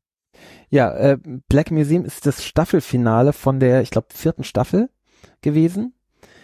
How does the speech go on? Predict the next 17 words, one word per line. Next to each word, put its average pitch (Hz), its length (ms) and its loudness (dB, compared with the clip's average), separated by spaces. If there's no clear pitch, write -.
Und, 139 640 0
ähm, 131 720 0
ich - 160 -4
finde, 156 240 0
man 139 160 2
merkt 139 240 0
das 113 100 0
auch - 140 -4
ein 101 140 0
bisschen. 135 400 -2
Denn 123 160 2
es 135 160 -6
ist - 200 -10
so 147 400 2
ein, 127 440 0
so, 143 300 0
äh, 110 360 -6